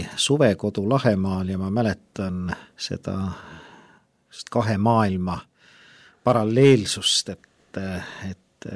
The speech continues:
kui ikka linnast ära sai, sai pikad suved maal oldud, pisut ka maatöödega kokku puututud, kuni selleni välja, et mõne korra elus isegi lehma lüpstud. Siis see oli,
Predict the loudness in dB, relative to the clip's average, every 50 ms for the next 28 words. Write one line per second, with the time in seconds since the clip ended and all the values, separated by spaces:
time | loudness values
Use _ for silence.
0 | -12 -10 -6 -4 -6 -4 -4 -2 0 0 0 0 0 -2 -2 -2 0 0 2 2
1 | 0 0 0 0 2 2 2 2 0 -2 -4 -4 -4 -4 -4 -4 -4 -4 -4 -6
2 | -4 -2 -2 -2 -2 -2 -4 -2 -2 -2 0 0 2 4 6 6 6 6 6 6
3 | 4 4 2 0 -4 -6 -6 _ _ -8 -6 -4 -2 -2 -4 -6 -8 _ -6 -6
4 | -4 -4 -4 -6 -8 _ _ -10 -8 -8 -8 -8 -8 -10 -12 -10 -8 -6 -2 2
5 | 2 4 4 2 0 -4 -6 -10 -14 -8 -2 2 4 4 4 4 2 0 2 2
6 | 0 0 0 -2 _ -20 -20 -20 -20 _ 0 2 2 2 2 -2 0 2 2 2
7 | 2 0 -2 -6 -8 -6 _ -6 -6 -6 -6 -4 -2 0 0 0 0 -2 -2 -2
8 | 0 0 2 4 4 4 4 4 4 4 6 6 6 8 8 6 4 2 4 4
9 | 4 4 4 2 2 0 0 2 2 2 2 2 2 0 0 -4 -2 -2 -2 -2
10 | 0 4 6 6 6 6 4 2 4 4 4 4 4 2 -2 0 0 -2 -6 -6
11 | -8 -12 -14 -14 _ -20 -20 -20 -20 -20 -20 -20 -20 -20 -20 -20 -20 -20 -20 _
12 | _ _ -12 -6 -4 -2 0 0 2 4 4 6 6 6 4 4 4 4 2